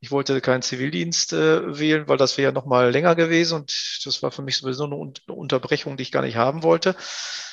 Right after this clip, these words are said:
Und während der Bundeswehrzeit wurde ich dann von einer anderen Agentur hier aus Münster, äh, abgeworben. Da, äh, hat er mich dann quasi in sich, zu sich in die Agentur geholt, auch als Kundenberater, aber angestellt dann und in einer sehr, sehr großen Agentur, wo ich noch mal eine ganze Menge gelernt habe zum Sachversicherungsgeschäft.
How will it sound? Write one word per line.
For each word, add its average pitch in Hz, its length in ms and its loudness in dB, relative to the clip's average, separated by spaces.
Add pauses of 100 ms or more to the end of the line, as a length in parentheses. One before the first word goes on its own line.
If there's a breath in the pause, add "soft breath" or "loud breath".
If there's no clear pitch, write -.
(160 loud breath)
Und 135 180 -2
während 151 220 10
der 143 60 10
Bundeswehrzeit 165 760 6
wurde 156 140 2
ich 151 60 -4
dann 156 200 2
von 147 120 -2
einer - 300 -2
anderen 208 400 6
Agentur 185 560 0
hier 170 160 2
aus 165 220 2
Münster, 165 680 4 (480 loud breath)
äh, 147 260 4 (100)
abgeworben. 190 960 6
Da, 165 340 4
äh, 147 500 -4
hat 156 180 -2
er 160 100 4
mich 165 180 -6
dann 147 200 0
quasi 147 340 0
in 156 120 -6
sich, 151 280 -4
zu - 160 -6
sich 151 220 -6
in 165 80 -10
die 151 100 -2
Agentur 139 480 -2
geholt, 147 360 2
auch 151 200 -6
als - 160 -4
Kundenberater, 143 460 2
aber - 180 -4
angestellt 208 720 -2
dann 208 300 -6
und - 320 -16
in 135 100 -12
einer 123 100 -4
sehr, - 280 -2
sehr 143 140 -2
großen 175 380 -2
Agentur, 160 560 -4
wo 143 60 -4
ich 139 100 -8
noch 143 120 -8
mal 135 80 -4
eine 131 100 -6
ganze 151 320 -4
Menge 139 240 -2
gelernt 135 380 -4
habe 160 260 0
zum 123 360 -12
Sachversicherungsgeschäft. 165 1080 -4